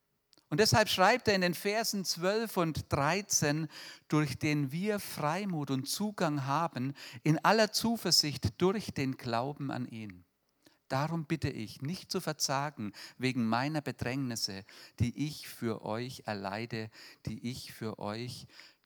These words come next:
die für euch eine Ehre sind. Und so fordert uns dieser Text ganz neu heraus, uns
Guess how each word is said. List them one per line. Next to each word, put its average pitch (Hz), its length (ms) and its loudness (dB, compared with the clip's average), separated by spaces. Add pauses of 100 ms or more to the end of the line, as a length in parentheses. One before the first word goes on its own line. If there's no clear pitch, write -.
(100)
die 147 100 -2
für 123 240 2
euch 131 420 -2
eine 107 260 -6
Ehre 107 340 -6
sind. 95 460 -8 (2000)
Und 131 120 0
so 131 60 -4
fordert - 400 -4
uns 98 340 0 (220)
dieser - 300 2
Text - 420 2
ganz 156 320 6
neu 151 240 6
heraus, 139 600 4 (240)
uns 220 480 6